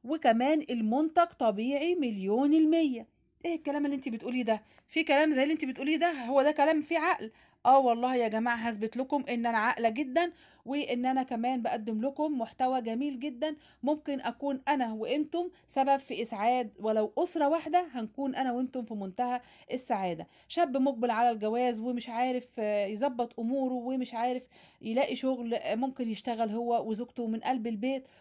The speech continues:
والأرباح فوق الخيال يا جماعة. آه، ست بيت قاعدة في بيتها زهقانة ومتضايقة ومش عارفة، آه، تعمل إيه، عايزة تبتدي مشروع تزود بيه دخلها. المشروع ده من المشروعات الهايلة. يلا بينا نسمي بالله ونصلي على الرسول ونشوف مع بعض مقاديرنا وطريقة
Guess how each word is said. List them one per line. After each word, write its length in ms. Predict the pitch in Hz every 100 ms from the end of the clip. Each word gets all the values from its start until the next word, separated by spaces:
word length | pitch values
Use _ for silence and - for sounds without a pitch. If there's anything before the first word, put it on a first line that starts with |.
| -
والأرباح 680 | 233 277 247 220 226 247 -
فوق 300 | 247 269 -
الخيال 420 | 262 262 226 247
يا 140 | 233
جماعة. 420 | 214 214 202 180 185 - - _ -
آه، 140 | 233
ست 300 | 233 330 -
بيت 340 | 240 269 269 -
قاعدة 280 | 254 226
في 120 | 220 220
بيتها 300 | 247 233 220
زهقانة 640 | 220 233 254 277 254 254
ومتضايقة 600 | 220 208 185 262 277 254
ومش 220 | 240 214
عارفة، 360 | 226 262 262 262 - - -
آه، 220 | 214 208
تعمل 400 | 214 262 247 220
إيه، 320 | 214 254 240
عايزة 220 | 240 254
تبتدي 340 | 233 202 247 233
مشروع 400 | 220 - 254 226
تزود 420 | 226 262 254 208
بيه 100 | 247
دخلها. 480 | 233 247 254 262 302 _ _ -
المشروع 440 | 247 240 208 254 240
ده 160 | 247
من 120 | 247 240
المشروعات 540 | 240 233 196 214 247
الهايلة. 420 | 208 233 254 311 - - - -
يلا 300 | 240 311 320
بينا 240 | 302 302 294
نسمي 320 | 320 294 285
بالله 300 | 262 269 269
ونصلي 340 | 254 277 262
على 200 | 220 220
الرسول 480 | 202 185 - 294 294
ونشوف 400 | 240 220 294 269
مع 160 | 220 208
بعض 280 | 233 196
مقاديرنا 480 | 196 - 247 294 277
وطريقة 440 | 254 214 226 262